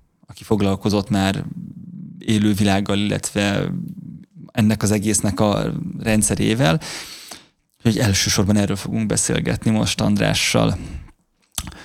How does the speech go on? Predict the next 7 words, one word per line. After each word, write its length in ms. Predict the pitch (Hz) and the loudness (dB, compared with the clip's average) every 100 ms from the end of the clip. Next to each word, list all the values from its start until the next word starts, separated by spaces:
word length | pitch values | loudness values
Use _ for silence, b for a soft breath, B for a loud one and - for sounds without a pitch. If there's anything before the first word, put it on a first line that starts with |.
| B B B B _ _ _ | B B B B _ _ _
Kezdjük 300 | - 117 110 | 0 4 4
akkor 260 | 113 104 110 | 2 2 2
a-, 220 | 104 104 | 4 2
az 180 | - 104 | 2 2
állításokon, 600 | 110 110 104 101 107 110 | 4 4 2 2 2 4
menjünk 380 | 104 101 101 95 | 4 4 2 0
végig. 500 | - 104 165 - | 0 0 -2 -4